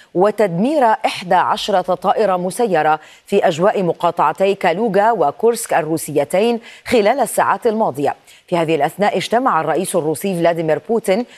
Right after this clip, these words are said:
بقائد أركان فاغنر السابق أندري نيكولايفيتش تروشيف، وذلك بحضور نائب وزير الدفاع يونس بيك بافكوروف. وكان تروشيف قد عاد للعمل من تقاعده في وزارة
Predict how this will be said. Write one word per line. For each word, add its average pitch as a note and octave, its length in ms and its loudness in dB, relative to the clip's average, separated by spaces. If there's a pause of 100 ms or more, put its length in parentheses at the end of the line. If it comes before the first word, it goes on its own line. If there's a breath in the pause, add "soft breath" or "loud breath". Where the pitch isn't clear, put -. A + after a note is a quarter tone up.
(160 loud breath)
بقائد F3 440 0
أركان G#3 540 0
فاغنر D#3 500 0
السابق F#3+ 460 0 (380 loud breath)
أندري G3+ 580 0
نيكولايفيتش F#3 960 0 (200)
تروشيف، F3 680 -2 (300 loud breath)
وذلك E3 440 0
بحضور F3+ 840 -2
نائب G3+ 540 -2
وزير D#3 280 0
الدفاع F#3+ 560 -2 (340 loud breath)
يونس B3+ 500 0
بيك A3 400 2 (140)
بافكوروف. F3+ 680 0 (340 soft breath)
وكان D3+ 420 -2
تروشيف D#3+ 520 0
قد D#3 340 -2
عاد F3+ 300 0
للعمل D#3 540 0
من D3 160 -4
تقاعده D#3+ 520 -2
في D#3 160 -8
وزارة E3 380 0